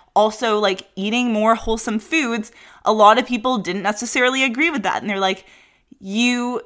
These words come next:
don't, you don't have to be this healthy, or you can take a time off," or whatever it may be. But I wanna remind you that your choices are your choices alone.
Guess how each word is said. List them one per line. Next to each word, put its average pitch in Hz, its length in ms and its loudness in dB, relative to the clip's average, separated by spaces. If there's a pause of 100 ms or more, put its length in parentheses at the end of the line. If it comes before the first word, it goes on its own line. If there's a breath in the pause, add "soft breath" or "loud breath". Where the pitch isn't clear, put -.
don't, 226 400 0
you 220 240 0
don't 226 180 0
have 247 200 2
to 247 80 -6
be 226 160 -4
this 220 160 -6
healthy, 226 520 -4
or 196 220 -2
you 214 180 -2
can 262 160 -6
take 247 220 -4
a 254 40 -8
time 202 340 2
off," 208 220 6
or - 80 -2
whatever 196 260 2
it 180 100 -2
may 196 120 -4
be. 202 360 -4 (200 loud breath)
But 226 80 4
I 214 100 6
wanna 208 320 2
remind 202 480 2
you 226 240 -4
that 180 520 4 (300 soft breath)
your 180 360 4
choices 226 800 0 (320 soft breath)
are 196 160 8
your 180 340 0
choices 175 440 -4
alone. 151 420 -4